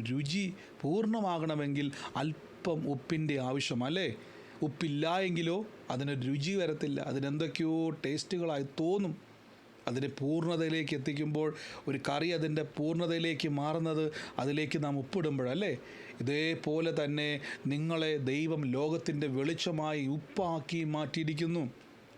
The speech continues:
നിങ്ങളുണ്ടെങ്കിലേ രുചിയുള്ളൂ. ഓരോ വിശ്വാസിയും തിരിച്ചറിഞ്ഞോണേ,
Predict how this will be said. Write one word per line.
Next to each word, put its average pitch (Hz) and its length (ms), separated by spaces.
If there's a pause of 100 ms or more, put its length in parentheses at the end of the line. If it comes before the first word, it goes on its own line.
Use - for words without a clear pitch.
നിങ്ങളുണ്ടെങ്കിലേ 170 800
രുചിയുള്ളൂ. 160 600 (760)
ഓരോ 170 240
വിശ്വാസിയും 185 600
തിരിച്ചറിഞ്ഞോണേ, 180 720